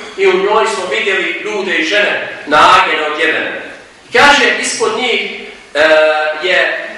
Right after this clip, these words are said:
se, e, je, je bio jak, jak, e, plamen i kaže, kada bi dopro plamen do njih, oni bi, dakle, još više pustili svoje glasove. Rekao sam, „Subhanallah, ko su ovi?”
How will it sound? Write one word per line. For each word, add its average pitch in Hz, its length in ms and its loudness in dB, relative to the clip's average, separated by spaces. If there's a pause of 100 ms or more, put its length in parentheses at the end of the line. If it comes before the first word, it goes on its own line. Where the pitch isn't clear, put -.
(100)
se, 160 320 0 (480)
e, 147 60 -2 (680)
je, 147 440 -2
je 139 440 -2
bio 208 200 0 (240)
jak, 196 260 4 (220)
jak, 202 220 2
e, 143 520 -4
plamen 240 400 2 (380)
i 156 120 -8
kaže, 233 260 4 (120)
kada 185 240 -4
bi 170 300 -6
dopro 226 480 2
plamen 208 260 2 (100)
do 156 60 -4
njih, 196 320 -2
oni 170 200 -4
bi, 156 120 -6
dakle, 160 300 -4 (380)
još 190 260 2
više - 340 -2
pustili - 320 -8
svoje 151 320 0
glasove. - 540 -2
Rekao 233 200 0
sam, - 440 -6 (220)
„Subhanallah, - 1000 2
ko 269 100 0
su 220 280 0
ovi?” - 520 -2